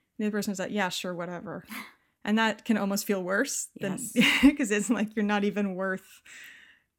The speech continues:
Speaker 1: a, a positive or negative reaction, or just insincerity lying. So sometimes we're too polite.
Speaker 2: Hmm.
Speaker 1: And, and so we say, "Oh, yeah, that's pretty good." But insincerity and lying, like, nobody wants to be lied to.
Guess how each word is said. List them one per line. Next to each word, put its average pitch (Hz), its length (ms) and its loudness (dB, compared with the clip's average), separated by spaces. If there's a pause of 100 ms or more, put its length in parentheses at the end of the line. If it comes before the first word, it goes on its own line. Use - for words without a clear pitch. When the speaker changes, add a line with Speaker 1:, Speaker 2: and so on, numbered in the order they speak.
(160)
Speaker 1:
a, 190 240 -2
a 208 80 0
positive 208 480 0
or 214 140 2
negative 220 420 2
reaction, 269 540 2 (420)
or 269 160 6
just 269 160 0
insincerity 262 600 4
lying. 196 540 -4 (100)
So - 160 -6
sometimes 214 400 -2
we're 208 60 -4
too 214 180 -6
polite. 190 600 -8 (260)
Speaker 2:
Hmm. 175 60 -10 (320)
Speaker 1:
And, 185 640 -6
and 190 240 -6
so 180 180 -4
we 185 120 -6
say, 240 160 -6
"Oh, 294 320 -2 (100)
yeah, 440 260 -2
that's 392 280 -4
pretty 427 340 -6
good." 302 460 -4 (840)
But 233 260 -2 (260)
insincerity 233 520 2
and 196 80 -2
lying, 196 180 -2
like, 208 120 2
nobody 220 240 0
wants 208 240 -2
to - 80 -4
be 185 140 -4
lied 175 240 -6
to. - 200 -12